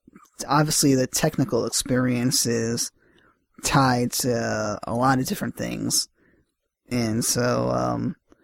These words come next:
how do you, th-, ha-, in your opinion, let's, let me shift gears to, uh, in your opinion, how much should replay value affect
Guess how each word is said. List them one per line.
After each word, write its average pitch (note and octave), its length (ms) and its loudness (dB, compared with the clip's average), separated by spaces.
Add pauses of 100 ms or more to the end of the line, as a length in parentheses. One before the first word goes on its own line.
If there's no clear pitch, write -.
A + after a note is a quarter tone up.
(220)
how D3+ 200 2
do E3+ 80 6
you, E3 160 6
th-, - 200 -12 (140)
ha-, - 240 2 (100)
in C#3+ 140 8
your D#3+ 140 8
opinion, C#3+ 540 4
let's, - 380 0 (640)
let D3+ 100 8
me D#3+ 80 10
shift - 340 4
gears C3 460 4
to, C3 500 4
uh, A#2+ 400 0 (500)
in D#3 140 8
your F3 140 10
opinion, E3+ 320 4
how E3 220 2
much F3 440 0
should D3 320 4
replay C#3 580 2
value A#2 500 -2
affect - 560 -6